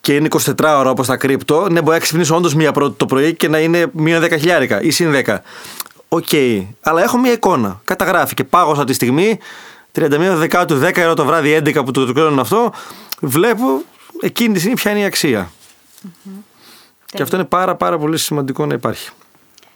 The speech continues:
Speaker 2: Και έτσι να κλείσουμε με κάποιες ερωτήσεις που πιστεύω ότι θα σας φανούν χρήσιμες για να αρχίσετε να πλανάρετε το δύο χιλιάδες είκοσι δύο. Είχαμε κάνει επεισόδιο πέρσι, μπορείτε να πάτε να ανατρέξετε πώς ακριβώς να κάνετε το planning σας.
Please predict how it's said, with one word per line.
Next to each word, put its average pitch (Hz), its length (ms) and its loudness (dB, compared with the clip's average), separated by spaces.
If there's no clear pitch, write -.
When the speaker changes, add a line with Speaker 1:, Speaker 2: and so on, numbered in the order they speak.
Speaker 2:
Και 208 420 -2
έτσι 226 260 -6
να 277 80 -2
κλείσουμε 262 580 -4
με 233 300 0
κάποιες 220 340 -4
ερωτήσεις 208 640 -6
που 180 680 -4
πιστεύω 220 380 -4
ότι 247 120 -6
θα 254 60 -6
σας 202 100 -10
φανούν 226 260 -4
χρήσιμες 233 480 -4
για 247 100 -2
να 214 60 -4
αρχίσετε 254 480 -6
να 240 260 0
πλανάρετε 233 580 -2
το 262 80 -4
δύο 247 100 -4
χιλιάδες 254 300 -4
είκοσι 226 380 -6
δύο. 170 420 -4
Είχαμε 277 280 -4
κάνει 269 280 0
επεισόδιο 180 400 -4
πέρσι, 175 520 -6
μπορείτε 196 240 -6
να 196 60 -10
πάτε 202 180 -4
να 202 60 -6
ανατρέξετε 180 720 -6
πώς 220 240 -2
ακριβώς 185 360 -6
να 180 100 -6
κάνετε 170 340 -6
το 175 80 -10
planning 160 340 -4
σας. - 380 -8